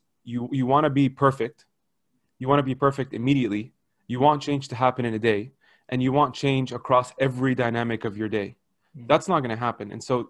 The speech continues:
Speaker 1: just the important piece about execute, executing it, as far as what's been working for me, is just pick one thing that you can, that you can really start tackling slowly
Speaker 2: Mm.
Speaker 1: and just take it day by day, but also not in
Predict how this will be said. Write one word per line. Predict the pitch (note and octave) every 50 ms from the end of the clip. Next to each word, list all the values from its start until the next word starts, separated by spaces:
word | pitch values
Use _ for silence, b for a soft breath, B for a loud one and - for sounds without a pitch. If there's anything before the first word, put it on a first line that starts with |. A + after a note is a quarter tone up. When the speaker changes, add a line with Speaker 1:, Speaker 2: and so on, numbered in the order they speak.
| _ A#2+
Speaker 1:
just | C3 C#3 C3+ - -
the | C3
important | B2 A#2+ A#2+ D3 D#3 D3 C3+
piece | C#3+ C3+ C3 -
about | A#2 A#2 G#2+ A#2+
execute, | B2 A#2 A#2 - - B2+ A2+ A2+ - _ _ - A2+ -
executing | C3 B2+ A#2+ B2 A2+ - A#2+ A2 A2 G2+
it, | G2+ - -
as | A2 -
far | - C3+ C3+ C3
as | C3 A2+ G#2+ - _ _ _ _ _ _ _ _ _
what's | - B2+ B2 - -
been | - B2 A#2+ A#2+
working | B2+ B2+ C3+ C#3 A#2+
for | - A#2 A2+
me, | B2 C3 B2+ B2
is | A#2 A2 G2 - _ _ _ _ _ _ _ _
just | - D#3 D#3 -
pick | - F#3 - -
one | A#2 A2+ C3+ C#3+ C#3+ C#3
thing | - D3 C3+ B2
that | A#2 G#2
you | A#2 A#2 G#2+
can, | - - A#2+ A#2 A2 G2+ - _ _ _ A#2
that | A#2 A#2
you | A#2+ A#2+
can | - B2+ A2+ A2+
really | B2+ C3 B2+ B2 A#2 G#2+
start | - - A#2+ A2 G2+ -
tackling | A2+ A#2 A#2 - - A#2 A2
slowly | - - - A#2 A#2+ C3 D#3 F#3 - _ _ _ _ _ _ _ _
Speaker 2:
Mm. | C#3 A#2+ A#2+ A#2
Speaker 1:
and | B2 A#2+
just | D3 C#3+ C#3
take | - D#3 D3 D3
it | C3 A2
day | B2 B2 B2
by | A2 A#2 A2+
day, | A2 A#2 A#2 A#2 A#2
but | G#2+ B2 A#2+
also | - C3 C#3+ C#3 - C#3 B2+
not | B2+ C3 C3+ C3
in | B2+ A#2 A2+ G#2